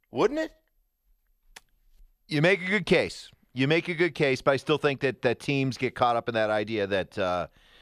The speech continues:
Speaker 2: hey, we're falling behind, we're falling behind, we gotta get, we gotta
Speaker 1: Mm-hmm.
Speaker 2: get our coach in there. And, and it's not just getting the coach, it's the idea that he needs a staff, and the longer we wait,
Speaker 1: Right.
Speaker 2: the possibility that guys get, get scooped up or, or move on elsewhere. So I think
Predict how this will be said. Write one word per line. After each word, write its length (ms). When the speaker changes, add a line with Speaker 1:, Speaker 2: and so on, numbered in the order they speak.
Speaker 2:
hey, 120
we're 100
falling 340
behind, 320
we're 80
falling 300
behind, 480
we 100
gotta 180
get, 220
we 120
gotta 120
Speaker 1:
Mm-hmm. 60
Speaker 2:
get 100
our 100
coach 340
in 100
there. 280
And, 200
and 140
it's 140
not 180
just 180
getting 180
the 60
coach, 480
it's 180
the 120
idea 240
that 80
he 140
needs 200
a 40
staff, 600
and 140
the 60
longer 320
we 160
wait, 520
Speaker 1:
Right. 280
Speaker 2:
the 80
possibility 600
that 140
guys 640
get, 240
get 180
scooped 340
up 240
or, 220
or 160
move 220
on 220
elsewhere. 440
So 280
I 100
think 240